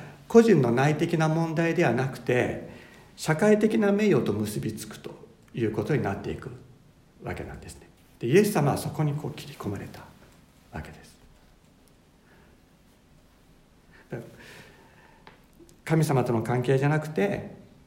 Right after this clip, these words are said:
人との関係、人に自分がどう見えるかということに意識が向くようになっていく。そこで、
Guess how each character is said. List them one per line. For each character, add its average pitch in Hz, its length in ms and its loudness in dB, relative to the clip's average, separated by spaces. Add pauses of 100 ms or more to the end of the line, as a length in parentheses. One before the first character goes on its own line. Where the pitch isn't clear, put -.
(180)
人 160 220 -2
と 202 100 -4
の 175 120 0
関 - 280 -8
係、 - 160 -12
人 - 200 -4
に 165 80 0
自 151 140 -2
分 170 120 0
が 170 120 0
ど 196 160 2
う 175 60 2
見 131 120 2
え 135 100 2
る 113 100 -4
か - 200 -12 (840)
と 180 140 2
い 185 100 6
う 185 100 6
こ 190 140 2
と 185 180 2
に 214 380 4
意 143 80 2
識 - 240 0
が 101 120 0
向 98 140 -4
く - 120 -4
よ 110 140 2
う - 20 -2
に 151 180 0 (580)
な 92 120 -4
っ 87 100 -8
て - 100 -12
い - 40 -14
く。 - 180 -20 (3250)
そ 151 160 -2
こ 202 120 6
で、 208 360 4